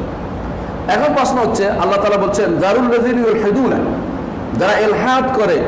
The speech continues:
তাদেরকে আপনি, তাদেরকে আপনি ছাড়ুন। এখন এলহাদ কি জিনিস এটা বুঝতে হয়। আপনারা দেখেছেন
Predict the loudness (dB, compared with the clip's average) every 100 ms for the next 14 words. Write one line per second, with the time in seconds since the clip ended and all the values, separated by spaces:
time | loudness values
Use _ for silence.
0 | 0 2 2 0 0 0 2 2 0 0
1 | 0 0 -2 -4 -4 0 2 2 2 2
2 | 2 0 0 2 2 2 0 -4 -6 -8
3 | -8 -4 -2 0 0 0 0 0 2 0
4 | 0 0 0 0 0 0 0 0 0 2
5 | 0 -2 -4 -6 -6 -6 -6 -8 -8 -8
6 | -8 -8 -8 -8 -8 -2 0 0 2 2
7 | 2 2 0 0 2 2 2 0